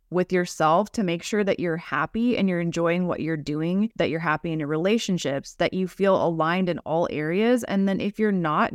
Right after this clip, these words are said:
you might be afraid to make a pivot or make a change in business or life. But I promise you that on the other side of that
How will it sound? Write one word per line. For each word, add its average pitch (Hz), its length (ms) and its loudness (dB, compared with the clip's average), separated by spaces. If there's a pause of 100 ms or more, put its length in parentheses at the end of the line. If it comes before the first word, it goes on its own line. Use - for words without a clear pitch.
you 208 140 2
might 190 280 2
be 226 100 2
afraid 170 400 0
to 165 220 -4
make 175 280 -2
a 170 60 -2
pivot 165 480 -2
or 165 140 -2
make 170 320 0
a 175 60 -2
change 170 440 -4
in 151 100 -6
business 156 440 -4
or 165 240 0
life. 156 520 -2
But 185 120 0
I 165 80 2
promise 208 640 0
you 277 160 2
that 226 160 0
on 175 180 0
the 175 200 -4
other 180 260 2
side 180 260 0
of 170 120 -2
that 160 260 -2